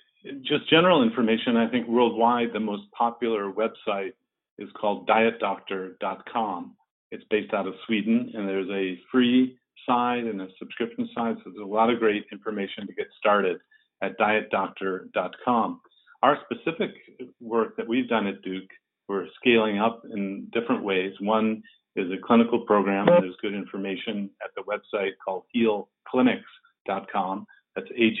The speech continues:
E A L C L I N I C S dot com. And then Adapt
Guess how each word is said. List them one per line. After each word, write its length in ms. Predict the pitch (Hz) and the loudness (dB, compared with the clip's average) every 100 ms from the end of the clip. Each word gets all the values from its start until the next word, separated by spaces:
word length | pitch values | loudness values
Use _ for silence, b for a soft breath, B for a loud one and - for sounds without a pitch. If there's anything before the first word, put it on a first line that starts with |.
| 117 | -2
E 240 | 113 101 110 | -2 0 2
A 280 | 104 104 | 2 4
L 380 | 107 107 101 - _ _ _ - | 4 4 2 -4 _ _ _ -8
C 160 | 101 | -4
L 140 | 98 101 | -2 0
I 280 | 101 98 98 | 0 -2 -2
N 220 | 101 98 | -6 -4
I 220 | 98 95 - | -4 -4 -8
C 220 | 110 101 | -6 -4
S 140 | 98 92 - _ _ _ | -4 -4 -10 _ _ _
dot 220 | 107 101 - | -4 -2 0
com. 380 | 107 98 101 - b b _ | 2 2 0 -4 b b _
And 160 | 107 101 | -2 0
then 180 | 95 101 | 0 2
Adapt 400 | 107 110 110 - | 2 6 6 4